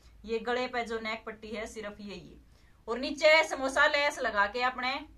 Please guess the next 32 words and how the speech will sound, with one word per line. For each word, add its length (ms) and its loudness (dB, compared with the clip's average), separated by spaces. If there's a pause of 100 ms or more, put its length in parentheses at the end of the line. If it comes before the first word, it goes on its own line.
(120)
पट्टी 280 -8
attach 320 -6
कर 140 -10
रखी 260 -12
है 240 -8
घेरे 300 -10
पे। 180 -20 (840)
Same 360 -2
printed 400 -2
आपकी 320 2
back 320 0
आवेगी 380 -2 (340)
और 180 -4
same 380 -6
front 260 -12
है, 120 -20 (460)
बाजू 340 -6
भी 100 -12
same 260 -8
बन 160 -10
जाएंगी। 380 -8 (720)
और 180 -6
same 380 -6
कपड़े 320 0
में 140 -2
आएगी 360 2
आपकी 380 -2
जाम 280 -2
cotton 320 -10
में 180 -8
ही 120 -12
सलवार। 520 -10